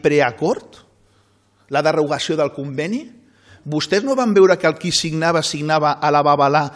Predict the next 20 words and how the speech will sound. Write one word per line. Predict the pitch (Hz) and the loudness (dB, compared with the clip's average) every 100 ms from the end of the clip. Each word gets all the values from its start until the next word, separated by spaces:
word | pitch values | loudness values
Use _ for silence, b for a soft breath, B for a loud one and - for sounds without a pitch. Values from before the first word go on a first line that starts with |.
| B | B
sense... | B 165 165 - - - | B -2 -2 -4 -6 -4
Que, | 180 170 - | -4 -4 -4
o, | 156 143 - B B - | -4 -4 -6 B B -12
bueno, | 127 208 - | -8 -8 -8
podrem | - 127 131 | -10 -8 -4
arribar | 147 160 151 147 | -2 0 0 2
a | |
pensar | 151 - 180 214 - b b b b b _ - | 0 0 -2 -2 -6 b b b b b _ -6
que | 143 | -4
hi | 127 | -2
ha | 127 | -4
aquí | 147 160 | -4 -2
algú, | 151 160 240 233 | 0 0 -4 -6
perquè | 147 127 139 - | -8 -6 -10 -10
aquest | 135 151 - | -6 -6 -2
senyor | 160 160 165 | -2 0 0
va | 151 | 0
signar | 156 147 147 | -4 -4 -4
amb | 139 | -4
vostès | 135 180 240 | -2 -2 -2